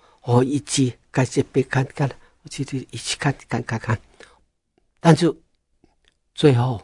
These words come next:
我不知道里面的几个人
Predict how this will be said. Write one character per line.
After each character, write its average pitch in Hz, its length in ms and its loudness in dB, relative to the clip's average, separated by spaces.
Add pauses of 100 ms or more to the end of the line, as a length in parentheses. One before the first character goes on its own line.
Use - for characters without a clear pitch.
(840)
我 95 200 -4
不 110 220 -6
知 131 160 -4
道 113 400 0 (960)
里 90 180 -8
面 123 220 2
的 101 80 -4
几 - 180 -12
个 113 200 0
人 90 280 -8